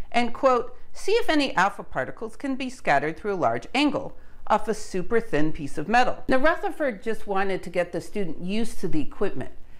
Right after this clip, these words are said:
as he was convinced that alpha particles are way too heavy and energetic to be bounced off a thin metal. However, a few days later, he was shocked to learn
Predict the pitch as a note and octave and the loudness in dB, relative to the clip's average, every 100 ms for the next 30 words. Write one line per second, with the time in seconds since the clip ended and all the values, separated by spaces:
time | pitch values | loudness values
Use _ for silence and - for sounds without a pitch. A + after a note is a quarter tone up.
0 | - A3 A3 C4 B3 A#3 - B3+ A#3 E4 | 0 0 2 0 0 -2 0 0 4 4
1 | A3+ - F#3+ - A3 - A#3+ - F#3 F3 | 4 0 0 2 2 2 2 4 2 0
2 | F3 D#3 - E3 D#3+ F#3 A#3 D4 C#4+ C4+ | -4 -4 -2 -2 0 2 4 2 0 0
3 | A#3 A#3 G#3+ E3+ D3+ D3 D3+ D3+ C#3+ - | 2 2 2 0 -2 -2 -2 -2 -2 2
4 | G#3 F#3+ - - - - - - G#3 A3 | 2 2 0 -6 -6 -4 0 0 0 0
5 | F#3 G#3+ G#3 G3 - E3+ D#3+ D#3 - C#3+ | 2 2 2 -2 -2 -2 -2 -8 -8 -4
6 | C3 C3 F#3 D#3+ - - - - - - | -2 0 2 2 0 -6 -10 -14 -14 -12
7 | - C#4+ E4+ D4 C4+ G3 - C#4 D#4+ E4+ | -4 2 2 2 -2 -4 -4 -2 0 2
8 | C4+ C4 A#3 G3+ G#3+ F#3+ E3+ - G#3 - | 2 2 0 -2 0 -2 -2 2 2 2
9 | - - C#4+ E4 - - A3 F#3 G3+ D#3 | 0 2 4 4 2 0 -2 2 2 2